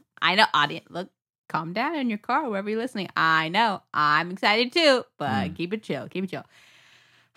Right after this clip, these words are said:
Speaker 1: We were talking about Interstellar and stuff like that.
Speaker 2: Is
Speaker 1: We were
Speaker 2: he
Speaker 1: talking about
Speaker 2: seems obsessed. Oh, wait, no, no. You were talking about Interstellar, and then he, okay. I thought, at first, I thought he had some weird obsession with Interstellar, which is fine.
Speaker 1: That'd be funny.
Speaker 2: Like, hey, he's
Speaker 1: No.
Speaker 2: a Nolan head.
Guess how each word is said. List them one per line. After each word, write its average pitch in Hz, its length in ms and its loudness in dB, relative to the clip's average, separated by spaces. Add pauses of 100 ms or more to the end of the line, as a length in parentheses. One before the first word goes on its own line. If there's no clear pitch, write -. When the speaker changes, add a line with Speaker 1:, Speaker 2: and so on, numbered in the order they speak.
(240)
Speaker 1:
We 196 60 -2
were 202 60 2
talking 220 180 -2
about 202 140 0
Interstellar 175 500 0
and 139 120 -8
stuff 127 460 -4
like 135 200 -6
that. 131 420 -4
Speaker 2:
Is - 80 -14
Speaker 1:
We - 60 -10
were - 40 -12
Speaker 2:
he 175 60 -12
Speaker 1:
talking 185 160 -4
about - 80 -4
Speaker 2:
seems 269 180 -2
obsessed. 143 640 -4
Oh, 123 80 0
wait, 143 140 2
no, 120 220 0
no. 120 200 -4
You 123 200 -2
were 143 140 0
talking 104 400 -8
about - 320 -12
Interstellar, 87 600 -14
and 87 180 -16
then - 120 -14
he, 98 240 -18
okay. - 220 -18 (800)
I 117 120 -6
thought, 147 240 2 (580)
at 107 100 -4
first, 120 340 -6
I 107 100 -6
thought 104 200 -4
he 110 180 2
had 117 180 0
some 107 200 -6
weird 104 240 -4
obsession 98 540 -10
with 175 160 -16
Interstellar, - 720 -12 (120)
which 156 140 -6
is 165 140 -4
fine. 139 300 -2
Speaker 1:
That'd 226 200 6
be 269 60 6
funny. 190 500 6
Speaker 2:
Like, 113 200 -4
hey, - 240 -10
he's - 180 -6
Speaker 1:
No. 190 120 4
Speaker 2:
a 110 40 -2
Nolan 117 320 0
head. 85 280 -12